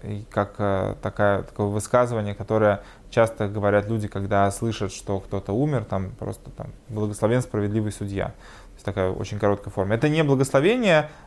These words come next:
но это как бы некое признание с твоей стороны,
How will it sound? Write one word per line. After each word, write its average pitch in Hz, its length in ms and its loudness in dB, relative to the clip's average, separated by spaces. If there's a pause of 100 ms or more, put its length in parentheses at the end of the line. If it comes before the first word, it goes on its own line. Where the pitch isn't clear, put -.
но 131 360 8
это 127 200 2
как 117 180 2
бы 107 200 4
некое 113 400 2
признание 110 500 2
с 104 40 -4
твоей 101 260 0
стороны, 104 640 0